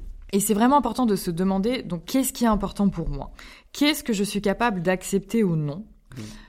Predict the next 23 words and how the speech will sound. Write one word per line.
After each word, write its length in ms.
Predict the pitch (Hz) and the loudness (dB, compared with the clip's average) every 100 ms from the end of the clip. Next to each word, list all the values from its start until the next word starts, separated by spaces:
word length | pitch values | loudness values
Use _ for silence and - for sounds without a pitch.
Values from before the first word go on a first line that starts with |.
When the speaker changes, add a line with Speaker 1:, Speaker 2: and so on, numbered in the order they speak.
| - | -6
Speaker 1:
Et 160 | - 180 | 0 0
vous 200 | 151 165 | 0 -2
allez 160 | 165 165 | 0 2
en 100 | 190 | 2
parler 260 | 165 151 147 | 0 -4 -6
entre 260 | 139 - | -8 -10
vous, 320 | 143 135 214 262 | -10 -4 -2 -2
vous 220 | 170 151 | -2 -4
allez 120 | 151 | -4
en 100 | 135 | -6
débattre. 580 | 139 139 160 220 - - - - | -6 -2 -2 -2 -6 -18 -20 -18
C'est 160 | - 247 | -6 -2
là 60 | |
que 120 | 453 494 | -2 0
vous 160 | 196 | 0
allez 140 | 175 165 | 0 -2
comprendre 560 | - 165 - 185 160 - _ | -4 -6 -2 -2 -4 -10 _
comment 300 | - 240 247 | -4 0 2
est-ce 140 | 226 - | 0 -2
que 100 | 180 | -4
l'autre 360 | 175 180 - | -4 -6 -10
v-, 40 | 147 - - - _ - | -14 -16 -20 -20 _ -18
voit 520 | 143 156 170 170 | -10 -6 -6 -6